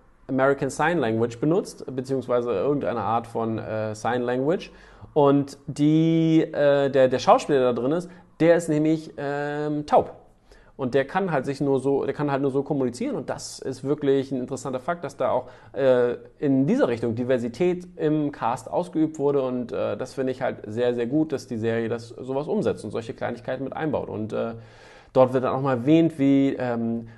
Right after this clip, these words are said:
wie das mit dem Handel funktioniert und dass das Ureinwohner Tatooine sind sozusagen und die verdrängt wurden und, äh, als Sand People, ja, was, äh,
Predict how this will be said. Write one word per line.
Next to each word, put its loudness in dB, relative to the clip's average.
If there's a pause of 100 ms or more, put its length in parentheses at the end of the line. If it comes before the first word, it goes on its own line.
(240)
wie -6
das -6
mit -4
dem -6
Handel -2
funktioniert -4
und -6
dass -6
das -12
Ureinwohner 0
Tatooine -2
sind -4
sozusagen -4
und -6
die -8
verdrängt -2
wurden 2
und, -6
äh, -4 (180)
als -4
Sand 0
People, 2
ja, -2
was, -6
äh, -6